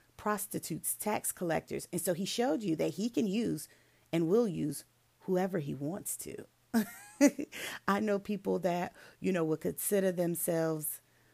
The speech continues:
like, ooh, I was not on the right track, but God used me. He turned my life around, and I have a story to tell. And they still may not be Christians. I mean, so we have to be okay with the fact that everyone is not like us.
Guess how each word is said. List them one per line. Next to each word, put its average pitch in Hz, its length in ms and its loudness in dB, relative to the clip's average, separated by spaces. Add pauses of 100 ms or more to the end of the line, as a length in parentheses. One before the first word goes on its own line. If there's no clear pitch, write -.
(240)
like, 147 380 0
ooh, 185 400 0
I 160 160 2
was 143 280 -2
not 202 520 0
on 185 200 0
the 165 80 0
right 156 320 0
track, - 420 -2 (120)
but 160 180 -4
God 170 400 -2
used 185 500 -4
me. 151 260 -2
He - 160 -10
turned 175 340 -2
my 180 100 0
life 170 340 2
around, 143 360 -4 (300)
and 254 140 0
I 262 40 2
have 214 280 -2
a 180 60 -6
story 208 340 -2
to 170 100 -4
tell. - 240 -10 (440)
And 226 180 4
they 226 280 4 (100)
still 214 340 2
may 208 500 4 (200)
not 165 400 -4
be 208 320 -2 (180)
Christians. 233 680 -2
I 185 60 2
mean, 214 260 2
so 214 160 0
we 208 180 0
have 233 220 -2
to 311 100 0
be 277 200 2
okay 196 340 -2
with 196 140 -4
the 165 80 -4
fact 156 280 -2
that 175 100 2
everyone 311 360 2
is 262 140 0
not 185 200 0
like 170 280 -2
us. 247 280 0